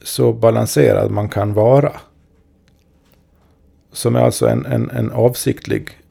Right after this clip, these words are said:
praktik som, som, som är till för att balansera, eh,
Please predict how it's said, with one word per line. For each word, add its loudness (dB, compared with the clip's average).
praktik 0
som, -4
som, -6
som -2
är 0
till -2
för 0
att -4
balansera, 0
eh, -8